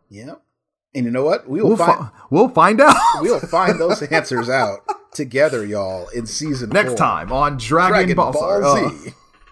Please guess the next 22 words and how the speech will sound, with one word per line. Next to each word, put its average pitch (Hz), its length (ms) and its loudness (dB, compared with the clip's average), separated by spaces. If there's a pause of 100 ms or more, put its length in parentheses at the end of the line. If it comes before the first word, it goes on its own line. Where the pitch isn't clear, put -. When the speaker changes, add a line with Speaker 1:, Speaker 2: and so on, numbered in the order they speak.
(400)
Speaker 2:
Uh, - 920 -4
<laughs> 160 40 -10
yeah, 208 280 0
so, 160 420 2
uh, 135 400 0
yeah, 156 200 0
so 123 380 -6 (120)
we, 139 320 -12
we, 139 180 -4
we 139 120 -10
see 147 200 -6
how 143 240 -4
Floyd 123 320 -6
gets 120 140 -8
out 117 120 -2
of 104 80 -8
prison 107 380 -12
and 104 360 -16
gets 101 160 -18
connected 98 280 -16
with 82 100 -16
Hive. - 320 -18